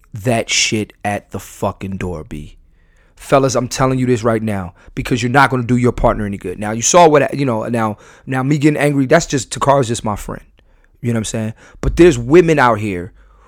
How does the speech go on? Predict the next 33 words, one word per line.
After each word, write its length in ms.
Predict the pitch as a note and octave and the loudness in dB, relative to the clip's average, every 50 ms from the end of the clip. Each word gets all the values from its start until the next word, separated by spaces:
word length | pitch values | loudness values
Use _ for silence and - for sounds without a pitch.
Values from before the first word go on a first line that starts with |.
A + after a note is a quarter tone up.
| _ _ _ | _ _ _
who 280 | - - D3+ C#3 C3 C3 | -2 0 0 2 4 4
are, 360 | B2+ B2 B2 A#2+ A#2 A2+ - _ _ - - | 4 4 4 2 0 -4 -8 _ _ -12 -4
who 140 | - D3 C#3+ | 0 2 4
are 240 | C3+ B2 A#2+ - - - | 4 2 2 -4 -4 -2
tolerating 600 | - - G3 G3 F#3 D#3+ C#3 C3+ C3 A#2 A2+ A2+ | 4 4 6 6 6 6 6 6 4 2 0 -6
this 140 | G#2+ G2 | -6 -6
bullshit 640 | G#2+ A2 A#2 G#2 G2+ G2 - - - G#2 G2 F#2+ _ _ _ _ _ _ _ - | -8 -6 -6 -6 -6 -6 -8 -8 -6 -8 -8 -8 _ _ _ _ _ _ _ -6
and 160 | - A#2+ - | -6 -4 0
thinking 280 | - F#3 F3+ - D3+ C#3 | 2 0 2 2 0 -2
that 160 | C3 - - | -2 -2 -2
you 100 | C3+ B2+ | -2 -2
gonna 200 | B2 B2 A#2 A2 | 0 -2 -2 -2
change 400 | - - - A#2+ A2+ A2+ A2 - | -4 -2 -2 -2 -2 -2 -4 -6
or 60 | G2+ | -6
hoping 360 | - - E3+ F3+ F3+ - C3+ | 0 2 2 2 2 2 -4
that 180 | A#2+ A2+ - - | -4 -4 -4 -6
you 80 | A2 G#2 | -6 -6
change, 440 | - - A2 A2 G#2 G2+ G#2 - - - - _ - | -4 -6 -4 -6 -6 -8 -8 -10 -14 -20 -18 _ -8
and 120 | A#2+ B2 | -4 -2
you 100 | C#3 E3 | 0 2
don't 200 | E3+ D#3 C#3 C3 | 2 2 2 2
go 160 | A#2+ C3+ C3+ | 2 4 4
out 140 | B2+ A#2 F#2 | 6 4 4
and 100 | A#2+ A#2+ | 2 -2
you 80 | C3 D3 | 0 0
don't 180 | C#3+ C3 B2+ | 0 0 0
get 140 | A2+ A#2+ - | -4 -6 -6
the 60 | - | -4
necessary 560 | A2 A2 A2+ - - G#2 - - A2+ G#2 G2+ F#2+ | -4 -4 -4 -4 -4 -6 -2 -2 -2 -2 -2 -2
help 300 | G#2 G#2+ F2+ - - - - - - - | -2 -2 -2 -2 -6 -16 -16 -14 -8 -6
that 220 | B2 A#2+ - - | -6 -4 -2 -2
you 100 | A#2 G#2 | -2 -2
need. 380 | G#2+ A2 G2+ F2 C2 - - | -2 -4 -6 -6 -10 -16 -20